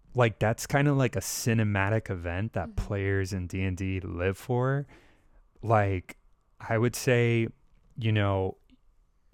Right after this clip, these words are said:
Speaker 1: seeing, seeing the tattered banner, you know, uh, planted firmly into the ground lifts the spirits of your companions. You all get, like, um, ten temporary hit points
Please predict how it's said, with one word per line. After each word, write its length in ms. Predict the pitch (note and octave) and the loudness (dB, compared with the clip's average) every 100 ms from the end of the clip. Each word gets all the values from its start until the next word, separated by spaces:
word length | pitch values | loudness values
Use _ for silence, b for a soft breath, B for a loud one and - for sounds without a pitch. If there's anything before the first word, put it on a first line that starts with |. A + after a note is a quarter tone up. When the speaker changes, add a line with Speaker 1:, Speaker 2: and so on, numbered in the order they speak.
| - - _ _ _ _ _ - | -18 -18 _ _ _ _ _ -18
Speaker 1:
seeing, 920 | - - - B2+ B2+ B2+ B2+ B2+ B2 - | -12 -8 -2 2 4 4 4 2 0 -4
seeing 520 | - - - C3 C3+ | -8 -4 0 4 4
the 120 | B2+ A#2 | 4 0
tattered 560 | - A2+ A2+ A2+ G2 | 0 0 2 0 -2
banner, 640 | - G2+ A2+ B2 B2+ B2+ - _ _ - _ | -4 -2 0 0 -2 -4 -8 _ _ -20 _
you 160 | A#2+ G#2 | -4 -2
know, 420 | G#2 G2 F#2 F2+ _ | 0 0 -2 -8 _
uh, 200 | G2+ G2 F2+ - | -10 -8 -8 -6
planted 580 | - A2+ A2 A#2 G2 - - - | -2 0 0 -2 -4 -8 -20 -4
firmly 420 | A#2+ A2+ A2+ A2+ | 0 2 2 2
into 260 | A2+ A2 G#2+ | 0 -2 -6
the 100 | F#2+ | -4
ground 720 | G2+ F#2+ G2+ A2+ B2 B2+ C#3 _ - | -2 0 2 2 0 -2 -8 _ -14
lifts 520 | A#2 G2+ A2 A2 - | -8 0 0 0 -2
the 80 | G#2+ | -6
spirits 640 | - - G2+ G#2+ A2 - | -6 -4 0 0 0 -2
of 180 | G#2 F#2+ | -4 -2
your 300 | G2 G2 F#2+ | -2 -2 -2
companions. 920 | - G2+ F2+ - G2 G#2+ A#2+ B2 A#2+ | -4 -4 -4 -2 -2 0 0 -2 -2
You 180 | G2+ G#2 | -4 -4
all 240 | F#2+ G2 | -2 -2
get, 340 | G2 G2+ G2+ F#2+ | -2 -2 -2 -2
like, 440 | F#2+ F2+ F2 - b b b b b | -4 -4 -6 -10 b b b b b
um, 640 | G#2+ G2 F#2 F2+ F2 F2 F2 _ - | -4 -2 -4 -4 -6 -8 -10 _ -14
ten 480 | - A2+ G#2+ G#2+ G#2 | -4 0 0 0 -2
temporary 640 | - G#2+ G#2+ G#2 G#2+ G2+ | -4 -4 -2 0 2 0
hit 260 | F2+ G#2+ - | -2 -4 -4
points 540 | - A#2 A#2+ A#2+ - | -2 0 0 -2 -8